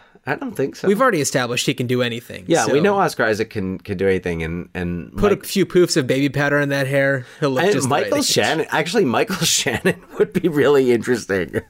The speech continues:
Speaker 1: in that role.
Speaker 2: I'd love that. I'm really excited to see Knives Out.
Speaker 1: I'm going tomorrow night. I'm really excited. So by the time you are, you are hearing this, dear listeners,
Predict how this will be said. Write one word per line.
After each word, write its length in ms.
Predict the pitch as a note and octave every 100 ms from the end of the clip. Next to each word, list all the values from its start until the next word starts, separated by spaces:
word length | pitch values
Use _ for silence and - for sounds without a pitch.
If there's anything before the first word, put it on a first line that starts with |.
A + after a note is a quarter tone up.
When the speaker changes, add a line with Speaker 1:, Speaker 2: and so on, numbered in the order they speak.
| _
Speaker 1:
in 180 | - A2+
that 200 | G#2 -
role. 360 | E2+ G#2+ - F2 - - _ _ _ _ _ _ _ _ - -
Speaker 2:
I'd 160 | D#3 F3
love 160 | B3
that. 200 | D3 B2+
I'm 260 | C#3 D3 D3 -
really 280 | C#3 D#3+
excited 320 | D3+ - C#3 B2+
to 80 | A#2+
see 120 | B2+
Knives 340 | B2 A#2+ A#2
Out. 240 | A#2+ G2+ -
Speaker 1:
I'm 140 | B2+ C3
going 240 | C3 A2+
tomorrow 380 | - G2 F#2 F2+
night. 260 | E2 D#2
I'm 160 | D#2+ D#2+
really 380 | D2+ F2+ E2 D#2
excited. 520 | D2+ - D#2 D2+ D#2
So 100 | B2+
by 220 | G2 A#2
the 120 | A2+
time 340 | A#2+ - C#3+ C#3+
you 220 | A2+ A#2+
are, 400 | A#2 G#2+ G#2 - -
you 200 | G#2+ A#2
are 140 | G#2
hearing 440 | F2+ G#2+ G#2 G2
this, 240 | F2+ E2+ -
dear 220 | F#2+ F2
listeners, 440 | E2+ E2+ E2+ E2